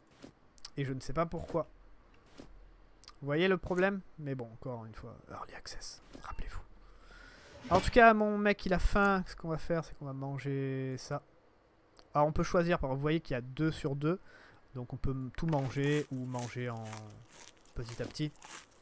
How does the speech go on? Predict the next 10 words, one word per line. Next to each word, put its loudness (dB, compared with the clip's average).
Donc, -2
vous 0
allez 6
voir 6
que 6
là, 6
on 0
mange 2
les 0
olives. 2